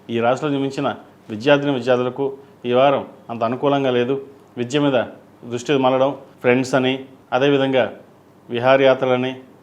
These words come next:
వృధా ఖర్చులు ఎక్కువ చేస్తుంటారు. ఏదైనా సరే పెద్దవాళ్ళతో సంప్రదించకుండా ఏ నిర్ణయాలు తీసుకోకండి, లేకపోతే భవిష్యత్తులో ఇబ్బంది పడే అవకాశం గోచరిస్తుంది. చదువు మీద శ్రద్ధ వహించడం చాలా వరకు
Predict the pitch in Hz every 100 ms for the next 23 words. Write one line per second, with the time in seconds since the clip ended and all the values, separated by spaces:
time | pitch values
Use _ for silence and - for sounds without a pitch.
0 | - 123 143 143 131 - 120 98 - 113
1 | 123 139 127 123 127 123 123 135 - -
2 | 117 131 151 143 131 135 - 120 113 139
3 | 143 135 117 120 135 131 131 123 131 -
4 | - - 120 139 139 139 135 131 117 -
5 | 123 120 117 127 - - 120 123 131 131
6 | 127 110 127 127 143 131 123 120 - -
7 | 110 143 131 117 120 120 117 123 113 -
8 | 113 113 117 104 110 104 104 - - -
9 | - 120 139 143 120 - - - - 117
10 | 123 143 135 123 135 151 - - 120 127
11 | 143 127 123